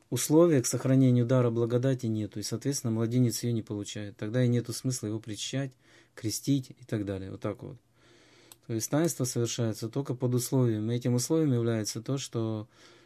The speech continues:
э, Бог пода-, с, подаёт дар благодати своей спасительной. Вот. И когда он подаёт, он должен быть сохраняем. То есть условие является, условием для,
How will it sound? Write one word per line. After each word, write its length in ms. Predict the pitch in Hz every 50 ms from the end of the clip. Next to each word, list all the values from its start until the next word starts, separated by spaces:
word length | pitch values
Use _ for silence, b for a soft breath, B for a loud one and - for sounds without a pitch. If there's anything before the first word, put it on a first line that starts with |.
| b b b -
э, 320 | 123 120 117 117 117 117
Бог 400 | 113 120 135 131 127 127 - -
пода-, 460 | - 131 127 123 123 123 123 123 78 110
с, 200 | - - - 131 -
подаёт 380 | - 127 120 127 127 127 123 120
дар 200 | 123 127 123 117
благодати 580 | 113 120 123 120 127 123 135 160 165 160 -
своей 260 | 120 - - 123 117 113
спасительной. 720 | - - 120 113 - - 110 110 120 110 107 104 107 110 b b b b b b b b b b b b b b b -
Вот. 220 | 120 110 107 104 -
И 520 | 123 120 120 120 123 123 120 117 117 110 - _ _ _ - - - - _ _ _ _ _
когда 260 | - 131 123 117 131 131
он 120 | 123 120
подаёт, 480 | 117 123 120 127 135 139 156 160 156 -
он 100 | 127 120
должен 320 | 117 139 143 131 131 123
быть 140 | 120 127 123
сохраняем. 800 | - 123 117 - 120 123 123 123 123 127 127 123 117 110 104 101
То 100 | 101 - 113
есть 140 | 107 -
условие 340 | 127 120 - 156 170 185 160
является, 520 | 143 131 127 123 113 110 - - 113 104 107 b b b b b b b
условием 520 | - 123 - 156 170 180 175 160 135 123
для, 360 | 117 120 127 127 110 78 92